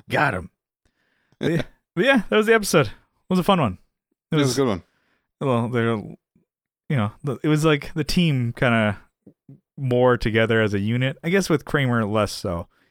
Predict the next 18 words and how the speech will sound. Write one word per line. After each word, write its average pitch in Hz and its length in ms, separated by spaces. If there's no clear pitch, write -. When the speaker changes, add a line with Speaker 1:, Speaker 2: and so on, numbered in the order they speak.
Speaker 1:
He 139 100
was 127 100
just 117 140
kinda 107 340
in 123 260
for, 117 120
like, 104 380
you 143 160
know, 92 160
a - 40
couple 113 240
comedic 107 420
effects 107 460
or 113 60
whatever, 107 400
just 101 280
to, 110 80
like, 98 240